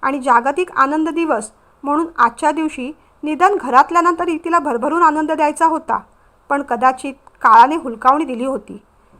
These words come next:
बाबांची मेमरी जवळजवळ गेली होती. बाबा लहान झाले होते. अमर मात्र कोरड्या नजरेने ते सगळं पाहत होता.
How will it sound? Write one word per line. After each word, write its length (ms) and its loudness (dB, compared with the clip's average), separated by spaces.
बाबांची 480 6
मेमरी 360 -2
जवळजवळ 480 0
गेली 240 -4
होती. 340 -8
बाबा 240 4
लहान 320 0
झाले 200 -2
होते. 340 -6
अमर 320 4
मात्र 340 -2
कोरड्या 440 2
नजरेने 440 -2
ते 100 -10
सगळं 360 -4
पाहत 300 2
होता. 260 -6